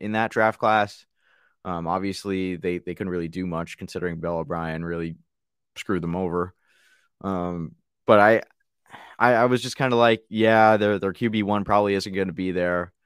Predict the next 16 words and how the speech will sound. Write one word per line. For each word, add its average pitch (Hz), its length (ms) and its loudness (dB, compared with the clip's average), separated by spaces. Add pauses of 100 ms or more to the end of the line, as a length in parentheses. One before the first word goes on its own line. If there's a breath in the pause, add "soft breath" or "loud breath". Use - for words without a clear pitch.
(480)
Uh, 90 160 0
might 98 220 0
as 101 120 0
well 98 420 2 (640)
try 98 360 2
something 92 760 -6
and 90 120 -12
see 101 200 -6
if 92 120 -8
this 104 160 -12
will 101 120 -8
work." 95 380 -6 (680)
Um, 80 360 -8
and 85 180 -10 (320)
Davis 120 300 2
Mills, 117 580 0